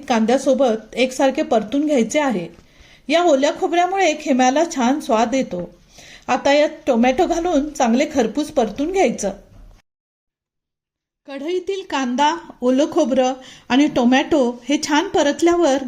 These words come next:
गॅस बंद करून हे मिश्रण थंड झाल्यावर पुढे मिक्सरमधून वाटून घ्यायचं आहे.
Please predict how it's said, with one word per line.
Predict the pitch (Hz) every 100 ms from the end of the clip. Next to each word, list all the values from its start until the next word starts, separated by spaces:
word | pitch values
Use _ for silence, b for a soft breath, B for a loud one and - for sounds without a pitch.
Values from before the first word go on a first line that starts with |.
| 233
गॅस | 247 277
बंद | 226 269
करून | - 339 339 285 - B B
हे | B 294
मिश्रण | 285 269 269 320 339
थंड | 285 247
झाल्यावर | 302 330 330 330 277 285
पुढे | - 254 285
मिक्सरमधून | 277 233 - 277 285 254 330 359 -
वाटून | 226 208 294
घ्यायचं | 349 320 226 311
आहे. | 302 262